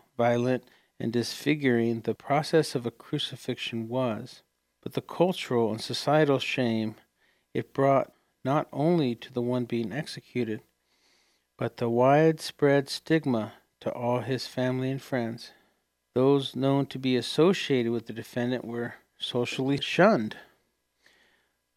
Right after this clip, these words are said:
almost like dropping down a peg or two in the Hebrew version of a caste system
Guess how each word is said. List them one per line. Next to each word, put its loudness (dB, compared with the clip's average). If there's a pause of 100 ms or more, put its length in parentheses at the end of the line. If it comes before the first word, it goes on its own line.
almost 2
like -4
dropping 2
down 4
a 0
peg -2
or 2
two -4
in -2
the -4
Hebrew 0
version 0
of -2
a -4
caste -2
system -8